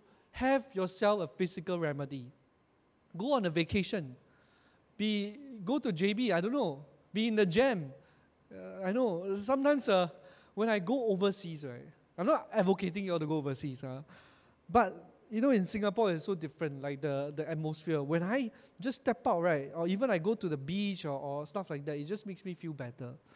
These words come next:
What I'm saying is that a lot of the times, we think that spiritual remedy is the solution to all our problems. But let's rethink that for a while, okay? So some misconceptions, uh, about mental health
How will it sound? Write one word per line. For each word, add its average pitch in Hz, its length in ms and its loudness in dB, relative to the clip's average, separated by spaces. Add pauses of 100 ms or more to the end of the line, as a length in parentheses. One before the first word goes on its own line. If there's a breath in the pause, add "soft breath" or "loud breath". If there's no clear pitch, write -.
(260 loud breath)
What 349 160 6
I'm 277 120 8
saying 254 380 4
is 190 160 0
that 165 300 2 (260 loud breath)
a 190 80 2
lot 247 220 4
of 202 80 2
the 180 80 2
times, 208 560 -4 (200 soft breath)
we 170 160 -2
think 226 480 0 (300 loud breath)
that 160 240 0
spiritual 196 520 -2
remedy 160 480 -2
is 175 280 0
the 165 100 -4
solution 165 600 -4
to 156 100 -8
all 165 240 -2
our 135 80 -4
problems. 127 720 -12 (500 soft breath)
But 170 140 2
let's 226 220 4
rethink 190 400 -2
that 165 180 -2
for 131 160 -6
a - 20 -10
while, 131 300 -10 (480)
okay? 233 240 0 (1400 loud breath)
So 370 240 8
some 349 320 6
misconceptions, 226 1040 2
uh, 160 320 2
about 160 280 2
mental 175 300 0
health 185 360 0